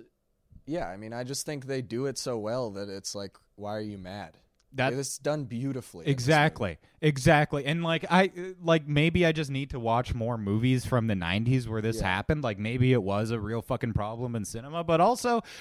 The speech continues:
Speaker 2: this was based on a book that came out a year after The Usual Suspects did that I'm certain was being worked on for a lot long, or for before The Usual Suspects came out. So, like,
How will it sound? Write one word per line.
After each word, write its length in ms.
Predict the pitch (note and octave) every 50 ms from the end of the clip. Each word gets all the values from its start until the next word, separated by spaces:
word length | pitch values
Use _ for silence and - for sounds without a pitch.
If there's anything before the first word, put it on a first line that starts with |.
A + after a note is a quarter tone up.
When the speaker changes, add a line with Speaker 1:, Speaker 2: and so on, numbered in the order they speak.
| - - - -
Speaker 2:
this 180 | - A3 C#4 D#4+
was 180 | F4 F4+ D4+ A3+
based 380 | - F3+ G3+ B3+ B3+ - -
on 140 | B3 A#3+ A#3+
a 40 | G3+
book 360 | C#3+ G#2 C3 D#3 G3 F3 -
that 240 | F3 C#3+ D3+ C#3 -
came 240 | - F3 F#3 G3 G#3
out 180 | G3+ G#3 - -
a 80 | C#3 C#3+
year 400 | C#3 B2+ B2 D3 E3+ F3+ F3+ F3
after 420 | E3 D#3 D#3 D#3+ D#3 - - E3
The 100 | D3 C#3
Usual 420 | B2+ C3 C#3 C#3+ C3+ C#3+ C#3 C3+ B2+
Suspects 640 | - - A#2+ A#2+ B2 - - - G#2 F#2 - - -
did 240 | - G#2 F#2 F#2 - - - - - -
that 140 | - A3 A3
I'm 160 | A3 G3+ F3
certain 500 | - - - - A#3+ A#3+ A#3+ G3+ F#3+ F3
was 180 | E3 D#3+ D3+ D3
being 340 | - D3+ C#3+ C#3+ C#3 C3+
worked 300 | B2 C#3+ C#3+ - _ -
on 200 | C#3+ C3 B2+ B2
for 160 | A#2+ - B2+ B2
a 60 | A#2
lot 280 | A2+ A#2+ B2 B2 A#2
long, 180 | B2 A#2 A#2 C3 C#3+
or 120 | C3+ C3 B2
for 180 | - D3 C#3
before 500 | B2+ C#3 B2+ - - - D3 D3 D3 C#3
The 320 | C3 C3 B2+ C3 C3 D3 D3+
Usual 420 | C#3+ C3+ D3 C3+ C3 B2+ C3 B2
Suspects 580 | - - D3 C3 A#2 - - B2+ A2+ - - -
came 260 | - D3 C3 B2+ A#2+
out. 340 | B2 C3 B2 G2 G2 G#2+ -
So, 200 | - - D3+ C#3+
like, 340 | C#3+ C#3+ C#3 C#3 C3 -